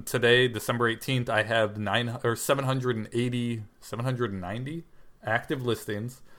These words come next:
Um, and one percent of that, I'm selling about seven per day. I sold about seven yesterday, and I'm, I'm at thirteen combined for yesterday and today that are ready to go. Um, so I'm not up, like, percentage-wise on sales, but as far as what is selling,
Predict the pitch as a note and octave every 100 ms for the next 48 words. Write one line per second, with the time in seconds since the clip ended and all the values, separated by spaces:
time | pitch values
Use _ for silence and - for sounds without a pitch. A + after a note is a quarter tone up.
0 | - - A2 G#2 G2+ G#2 A#2 A2+ G#2+ B2+
1 | C3 B2+ D3 C#3 A2+ A2+ A2+ A2 - C3
2 | C3 B2+ B2 A#2 G2 A2+ B2+ C3 - B2
3 | A#2 A2+ A#2 G#2 F2+ - B2 A2 G2 G#2
4 | - - A2 G#2 A2+ B2 - A#2 A2+ A2+
5 | A2 G#2+ A#2 C#3 D#3+ D#3+ F3+ F3+ - D3+
6 | B2+ G#2 G#2 A#2+ A2 G#2+ G#2 G2 A2+ G#2
7 | G#2+ - A2+ G#2+ G#2 G2+ A2+ G2+ F2+ E2
8 | - - - A2+ G2+ G2 G2+ G2 F#2 F2+
9 | E2 - - - - G#2+ G2+ F#2+ F2+ -
10 | - - - _ - - D#3+ D3+ C#3+ D#3+
11 | F3 - D3 D3 D3 - - - - -
12 | - - - - A2+ - C3+ - B3+ A#3
13 | A#2+ A#2 F#2+ F2+ A2 - A#2+ A2+ - A2+
14 | A2 A2 C#3 C#3+ C#3 C#3 G#3+ B3 C3 A2
15 | G2 G#2+ E3 F3+ - F3+ F#3+ G#3 B3